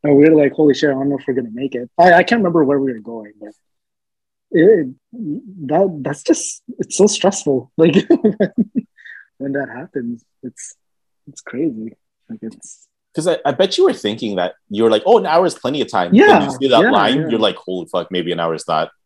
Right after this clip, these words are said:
Speaker 2: enough time."
Speaker 1: Yeah. Yeah. You don't think about that until it's actually like, "Oh, shit." <laughs>
Speaker 2: Exactly.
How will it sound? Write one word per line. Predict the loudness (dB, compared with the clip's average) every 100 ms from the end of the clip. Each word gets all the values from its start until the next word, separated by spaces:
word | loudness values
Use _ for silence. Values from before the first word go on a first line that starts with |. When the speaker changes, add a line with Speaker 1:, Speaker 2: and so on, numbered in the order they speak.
| _ _ -14
Speaker 2:
enough | -12 -10
time." | -8 -6
Speaker 1:
Yeah. | -6 -8 -12 -18 _ _ _ _ _ _ _ -16
Yeah. | -14 -12 -16 _ _
You | -2
don't | 0 2
think | 2
about | 2 0
that | 0
until | -4 -2 -4
it's | -6 -10
actually | -10 -4 -2 -2
like, | -6 -16 _ _ _ _ _ _ _ _ _ _ -2
"Oh, | 0 0 -6 _
shit." | -6 -6 -6 -2
<laughs> | -2 2 2 2 -2 -8 -8
Speaker 2:
Exactly. | -20 -16 -16 -16